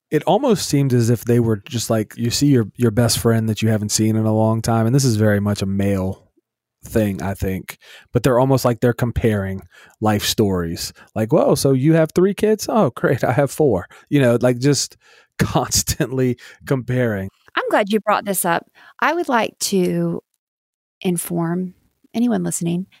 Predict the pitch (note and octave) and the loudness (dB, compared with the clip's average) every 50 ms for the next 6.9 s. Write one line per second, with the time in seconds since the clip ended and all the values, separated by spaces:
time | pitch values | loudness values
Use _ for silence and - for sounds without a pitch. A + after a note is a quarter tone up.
0 | _ _ _ _ - - - - - - - - - - - - - - - - | _ _ _ _ 0 0 2 0 0 -2 -4 -6 -8 -10 -14 -14 -14 -18 -18 -20
1 | _ _ - - - D#3 C#3+ B2+ - A#2+ G#2+ - A2+ G#2+ G#2 G2+ G2+ G2+ G#2 G#2 | _ _ 0 2 4 4 4 4 2 0 0 0 -2 -2 -2 -2 -2 -4 -4 -4
2 | G2+ G2 - E2 E2 E2+ G2 - A#3+ B3 - - - - - B3 C4+ A3+ G#3+ A#3 | -4 -6 -8 -10 -10 -12 -12 -12 -14 -10 -4 -4 -4 -2 0 0 0 2 2 2
3 | A3+ A3 G3+ F#3+ G3 G#3 A3 A3 A3+ A#3+ A#3+ A#3+ A#3+ - - - - - - - | 2 4 2 2 2 2 2 4 4 4 2 0 -2 -4 -10 -18 -20 -20 -20 -14
4 | - F#3 G3+ F#3+ F#3 F3+ - - - F3+ F#3 F3+ F3 F3 F3 E3+ E3+ F3 - - | -4 -2 0 0 0 0 -2 -4 -4 -4 -2 0 0 -2 -2 -4 -4 -4 -4 -4
5 | - - - - - _ _ _ _ _ - G3 - G#3 F#3 F3+ F3+ - - F#3+ | -4 -4 -6 -8 -12 _ _ _ _ _ -8 -4 -2 0 0 0 0 0 0 0
6 | F#3 F#3 F3+ - - E3+ - - F3+ - F3+ F3+ F3+ F3+ F#3+ G3 F#3 - | 0 -2 -2 -2 -4 -2 -2 -2 -2 0 2 2 2 2 0 -2 -6 -10